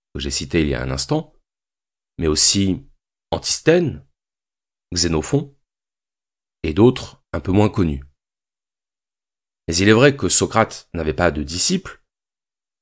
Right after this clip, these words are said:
au sens, d'abord, où il n'a jamais fondé d'école, et au sens où il considérait que la philosophie était une affaire personnelle.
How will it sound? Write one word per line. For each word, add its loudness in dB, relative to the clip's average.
au 0
sens, 2
d'abord, 4
où 0
il 0
n'a 2
jamais 4
fondé 0
d'école, 0
et 2
au 2
sens 4
où 4
il 0
considérait 2
que 0
la 4
philosophie 4
était 6
une -2
affaire 0
personnelle. 0